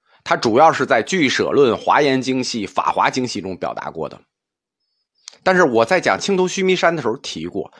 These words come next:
密教世界还给我们佛教提供了另一张地图，只是我们一直没有讲。显教提供的佛教世界地图是以空间为想象力展开的，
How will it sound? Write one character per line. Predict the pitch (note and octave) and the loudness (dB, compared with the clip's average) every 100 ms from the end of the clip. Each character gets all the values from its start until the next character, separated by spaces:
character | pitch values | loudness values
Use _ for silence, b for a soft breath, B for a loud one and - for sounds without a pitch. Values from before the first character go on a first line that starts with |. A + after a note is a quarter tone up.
| b | b
密 | A3 F#3+ | 0 2
教 | - | 2
世 | B2 - | 0 -2
界 | C3 A#2 | -2 -2
还 | - - D#3 | -2 0 0
给 | D#3 | 2
我 | D#3 A2+ | 2 2
们 | E2 | -4
佛 | D#2+ F#2 | -6 -6
教 | G2 G#2+ | -2 -2
提 | - - | -2 -6
供 | E3 D3+ | -2 0
了 | |
另 | D3+ A#3+ | 0 2
一 | D4 | 0
张 | B2+ D#2 | 0 -4
地 | - D#2+ | -6 -14
图， | - G1+ | -16 -14
只 | - | -10
是 | - | -6
我 | A#2 | -4
们 | G2 | -4
一 | F#3 | -6
直 | C3+ | -6
没 | G#2 | -6
有 | G2+ G2 | -6 -8
讲。 | - - _ _ _ _ _ _ _ _ _ _ _ _ _ _ _ _ _ _ b b | -8 -10 _ _ _ _ _ _ _ _ _ _ _ _ _ _ _ _ _ _ b b
显 | - E3+ E3+ | 2 4 4
教 | A3+ G3+ | 4 4
提 | E3+ - F3+ | 4 0 0
供 | F#3+ | 2
的 | D3 | 2
佛 | B2+ C3 | 2 2
教 | D#3 E3+ | 4 4
世 | C3 - - E3 | 4 0 0 0
界 | C#3 C#3+ | 2 2
地 | C#3 A#2+ | 2 -4
图 | A2 A2+ | -4 -2
是 | A#2 - F#3 | 0 2 2
以 | B2 G#2 | 0 -2
空 | - A#3+ A#3 | 2 4 4
间 | G#3+ F3+ E3+ | 4 2 2
为 | B2+ A2+ | 2 0
想 | B2+ A2 F2 | 2 0 0
象 | A#2 A2+ | 0 0
力 | A#2 G#2 | -2 -2
展 | - D2+ D2+ | -4 -4 -4
开 | F2 E2+ | -4 -4
的， | C#2+ - | -4 -10